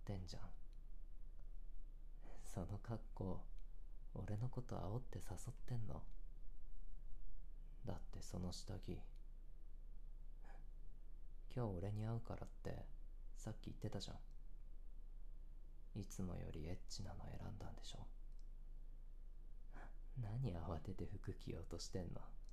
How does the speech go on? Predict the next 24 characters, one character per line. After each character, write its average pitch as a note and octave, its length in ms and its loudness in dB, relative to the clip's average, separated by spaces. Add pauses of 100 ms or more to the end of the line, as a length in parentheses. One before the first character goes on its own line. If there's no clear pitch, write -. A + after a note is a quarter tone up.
(680)
ダ E2+ 380 0
メ。 E2+ 180 4 (1120)
決 F2 180 0
め E2+ 220 0
た。 - 160 -2 (840)
今 F#2+ 140 2
日 E2+ 160 0
は、 E2 220 0 (800)
お F2 100 2
前 F2 220 2
の F#2 140 2
こ - 100 2
と E2+ 140 0
返 F#2 260 -2
さ F2+ 200 -2
な F2+ 100 -2
い。 - 120 -2 (1300)
お G#2+ 80 0
前 G2+ 320 0
が G#2 140 0
そ A2+ 200 0
ん G#2+ 200 0
な G#2+ 100 0
に G#2+ 160 0